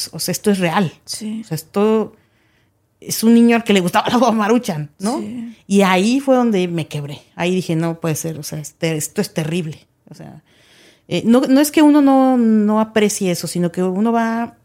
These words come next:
Speaker 1: en un chip de trabajo, ¿me explico? O sea,
Speaker 2: Claro.
Speaker 1: vas, vas a trabajar. Entonces, tratas de ser lo más, eh, objetivo, lo más prudente, respetuosa, etcétera, etcétera. Hablé con mucha gente, todo lo que tú quieras. Pero personalmente,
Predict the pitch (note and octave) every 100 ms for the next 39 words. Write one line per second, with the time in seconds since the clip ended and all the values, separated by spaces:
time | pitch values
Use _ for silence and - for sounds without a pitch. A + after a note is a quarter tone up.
0 | _ _ _ G#3 G#3 A3 A3 A#3 G3+ G#3
1 | D#3+ E3+ - C#3 D3 - G3+ G3 G3 G#3
2 | G#3+ - - _ _ _ _ F3+ A#3+ -
3 | - F3 - D3+ - - G#3 A#3 G#3+ -
4 | - - G#3+ A3 A#3 G3 G3+ F#3+ F3+ F3
5 | E3+ - - - _ _ _ _ - E3+
6 | E3 E3 E3 E3 E3+ A3 D4+ C#4+ C4+ C4
7 | G3 F3+ - G#3+ G3 F#3+ G3 F#3+ F3+ E3
8 | - D#3 D#3+ D#3+ D#3+ E3+ D3+ D3 E3 D3+
9 | C#3 D#3 D#3+ D3+ D3+ D#3 D3+ D#3+ B3+ C4
10 | G#3+ F#3 G#3+ A3+ D#3+ D#3 D3+ - - _
11 | _ _ _ _ - F3+ F3 F3 D#3+ -
12 | D#3+ E3+ A3 A#3 A3+ A3+ A3+ A3